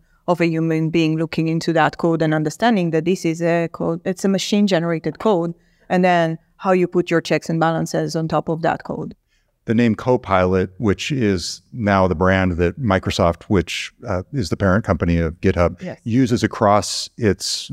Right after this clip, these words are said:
Speaker 2: different A I tools, was chosen very purposefully
Speaker 1: Right.
Speaker 2: for these types of reasons. There, there's
Speaker 1: Exactly.
Speaker 2: still a human in the mix.
Speaker 1: Yes, it's a Copilot, it's not a pilot. And this is why when GitHub launched Copilot, we're very deliberate to say it's a Copilot, it's not a pilot,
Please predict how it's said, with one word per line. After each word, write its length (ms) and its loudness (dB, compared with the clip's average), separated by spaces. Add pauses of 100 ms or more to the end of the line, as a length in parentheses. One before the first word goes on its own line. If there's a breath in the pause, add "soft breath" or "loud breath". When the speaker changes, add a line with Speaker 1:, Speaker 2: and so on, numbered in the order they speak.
Speaker 2:
different 460 0
A 200 0
I 200 2
tools, 420 -4 (280 soft breath)
was 140 -2
chosen 340 0
very 180 2
purposefully 640 -2
Speaker 1:
Right. 200 -6 (280)
Speaker 2:
for 300 0
these 180 -2
types 240 2
of 80 -4
reasons. 400 0
There, 120 2
there's 80 -2
Speaker 1:
Exactly. 240 0
Speaker 2:
still 240 2
a 40 2
human 520 -2 (260)
in 160 0
the 80 0
mix. 340 -6
Speaker 1:
Yes, 240 0
it's 160 0
a 60 0
Copilot, 480 0
it's 160 -4
not 120 0
a 40 -2
pilot. 400 -2
And 120 -2
this 160 -2
is 140 0
why 160 2
when 220 0
GitHub 320 0
launched 320 0
Copilot, 480 -2
we're 180 2
very 280 0
deliberate 540 -2 (240)
to 80 -4
say 160 0
it's 200 -4
a 60 -4
Copilot, 580 0 (140)
it's 240 -10
not 220 2
a 40 0
pilot, 520 -2